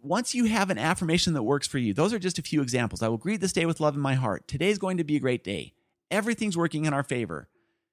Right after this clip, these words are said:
Once you have that type of affirmation that you can repeat many times throughout the day, here's the shift that I'm gonna invite you to make, and that is to start thinking about empowering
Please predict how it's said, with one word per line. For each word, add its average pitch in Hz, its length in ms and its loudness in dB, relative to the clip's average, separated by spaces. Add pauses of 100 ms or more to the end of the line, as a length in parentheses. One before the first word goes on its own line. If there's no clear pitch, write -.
(380)
Once 190 280 0
you 240 120 4
have 220 180 2
that 156 140 2
type 175 200 2
of 151 80 -4
affirmation 151 520 2
that 101 80 -4
you 139 100 -2
can 156 100 -2
repeat 143 440 -2
many 165 220 -2
times 165 300 -2
throughout 147 280 2
the 135 60 -2
day, 113 420 -2 (1200)
here's 208 180 2
the 240 120 4
shift 202 400 4
that 151 100 2
I'm 151 60 4
gonna 147 120 4
invite 131 280 4
you 143 80 0
to 147 60 0
make, 185 280 2
and 135 100 0
that 208 140 0
is 233 120 -2
to 165 100 0
start 175 360 0
thinking 180 300 -4
about 151 260 2
empowering 220 800 0